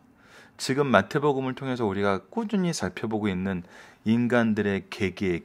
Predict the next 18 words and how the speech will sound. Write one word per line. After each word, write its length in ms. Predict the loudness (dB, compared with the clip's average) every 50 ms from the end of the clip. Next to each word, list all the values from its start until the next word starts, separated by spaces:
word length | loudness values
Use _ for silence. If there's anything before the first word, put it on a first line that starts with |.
| _
계략, 480 | -10 -6 -4 0 4 4 4 4 2 -2 _ _ -20 -20 -20 -20 -20 -16
하나님의 680 | -6 -4 -2 0 2 2 0 0 0 0 0 -2 -2 -4 -4
뜻을 480 | -4 -2 -2 -2 -2 -2 -2 -2 -2 -6
거역하는 720 | -2 2 4 4 4 2 0 -2 0 0 0 0 -2 -2 -2
모든 640 | 0 2 2 2 2 0 0 0 0 2 2 2
일들과 720 | 4 4 2 2 0 0 0 0 2 4 4 4 4 4 2 -4 -18 -18 -20 -14 _
그들이 320 | -4 -4 -2 0 0 0
성공하고 680 | 0 0 0 0 0 0 0 0 2 2 2 2 0 0
그들이, 420 | -4 -2 0 2 4 4 4 2 -2 -10 -20 -20 -20 -20 _ _ _ _ _ _ -18 -6
그들의 420 | -4 -2 0 2 2 2 2 2
뜻대로 460 | 0 -2 -2 0 2 4 4 6 4
실행한 560 | 4 2 0 -2 0 2 2 2 2 0 0 2
모든 420 | 4 6 6 6 6 4 2 2
것이 280 | 2 0 -2 -6 -10 -6
결국은 580 | -2 -2 -2 -2 -2 -4 -4 -4 -4 -4 -8 -10 -14
무엇을 680 | -16 -14 -12 -8 -4 -2 2 6 6 6 6 4 0 -4
하고 160 | -4 -2 -2
있어요? 460 | -4 -4 -4 -2 -2 0 0 -2 -4